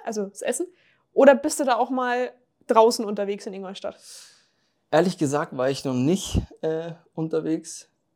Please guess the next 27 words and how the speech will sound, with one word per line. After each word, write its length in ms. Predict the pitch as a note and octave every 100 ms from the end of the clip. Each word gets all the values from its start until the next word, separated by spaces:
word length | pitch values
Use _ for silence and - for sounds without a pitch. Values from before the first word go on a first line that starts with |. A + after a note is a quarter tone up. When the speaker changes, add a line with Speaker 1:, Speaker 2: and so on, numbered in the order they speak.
| -
Speaker 2:
äh, 300 | D3+ D3 D#3
in 100 | D3+
Ingolstadt. 560 | D#3+ E3 E3 - F3 F3
Speaker 1:
Ach, 240 | G3 - -
come 500 | A#3 A3+ B3 A3 A3
Speaker 2:
Ja, 200 | G#3+ A#3 A#3
Speaker 1:
on, 100 | B3+
Speaker 2:
ja, 120 | D#4
okay, 120 | D#4+
ich 60 | C4
war 280 | A3+ A#3 A#3+
Speaker 1:
niemals. 220 | - -
Speaker 2:
vielleicht 260 | F#3 F3+
mal 80 | F#3
mit 120 | F3+ F3
Kollegen, 460 | E3+ E3+ F3+ E3
war 160 | D#3 E3
ich 100 | D#3+
mal, 460 | D3+ D3 D3 D3 C#3+
äh, 480 | C#3 C#3 C3+ C#3+ -
im 120 | B2+
Solarkind 520 | A2+ A2+ C3 C3+ C3
oder 180 | A#2+ A#2
Seven 320 | A#2 B2+ B2+
Heaven 320 | B2+ C#3 D3 C#3+
oder 200 | C#3+ C#3+
so. 340 | D#3 E3